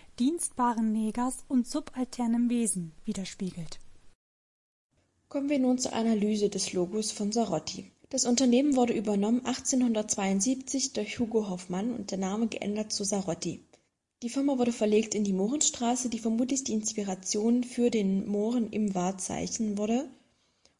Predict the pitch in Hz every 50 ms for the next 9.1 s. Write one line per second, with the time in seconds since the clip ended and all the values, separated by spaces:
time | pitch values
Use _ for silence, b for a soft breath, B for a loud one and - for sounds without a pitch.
0 | b _ - 226 226 226 226 - - - - 247 233 240 285 - - - 269 262
1 | 254 254 - - 226 220 - - - 214 220 233 226 226 - - 208 208 214 202
2 | 196 196 196 196 208 247 262 269 269 247 220 - - 185 190 190 190 185 180 196
3 | 214 226 226 - 220 202 196 - - 196 196 - - _ - 196 196 220 214 214
4 | 190 180 180 185 B B B B B B B _ 262 254 247 262 240 - 240 233
5 | 240 - - 196 226 226 226 233 233 233 - - - 233 208 202 - 240 247 -
6 | - - 226 - - 208 202 185 180 185 185 - - 285 302 294 285 277 247 254
7 | 240 226 233 247 247 240 226 208 208 220 - 226 226 214 202 202 196 - - -
8 | 247 - - - - - - - 269 330 339 339 - - 247 254 269 285 294 277
9 | -